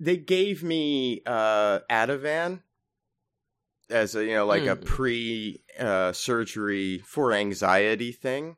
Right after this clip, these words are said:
Speaker 1: And it was one of those things where I commented, like, "I'm not really sure this is having any effect." Like, but I was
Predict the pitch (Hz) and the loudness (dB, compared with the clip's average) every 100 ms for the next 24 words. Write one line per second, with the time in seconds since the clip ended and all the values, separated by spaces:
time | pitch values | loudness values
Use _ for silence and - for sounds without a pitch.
0 | _ - 147 151 - _ _ _ _ - | _ 2 6 6 2 _ _ _ _ -2
1 | 151 127 175 220 139 107 - 175 143 107 | 0 4 6 8 6 6 2 0 2 4
2 | 107 95 110 120 113 95 95 95 226 320 | 6 6 2 2 2 2 0 2 0 0
3 | 196 196 135 131 104 - 117 123 101 - | 0 -2 0 -2 -2 -2 -2 -2 -4 -10
4 | - 92 95 98 92 92 87 - - 87 | -6 -2 -2 0 0 -2 -4 -6 -4 -2
5 | 135 - - _ _ _ _ _ _ _ | -2 -6 -20 _ _ _ _ _ _ _
6 | _ _ _ _ 143 147 147 - _ _ | _ _ _ _ 0 2 2 -2 _ _
7 | - 131 147 143 - 127 147 165 165 | -8 2 2 2 0 4 4 4 2